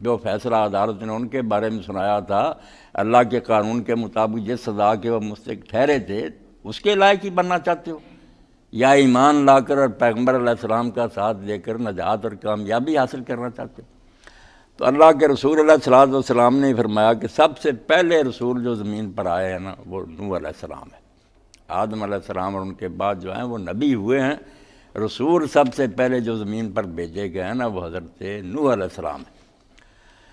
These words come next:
नबी और रसूल के दरमियान लोगों ने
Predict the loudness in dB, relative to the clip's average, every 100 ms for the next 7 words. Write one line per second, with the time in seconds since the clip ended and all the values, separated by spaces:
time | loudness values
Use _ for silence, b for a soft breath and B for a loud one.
0 | b b b b b _ _ _ 4 6
1 | 8 10 10 6 4 2 4 4 6 4
2 | 4 4 2 2 2 0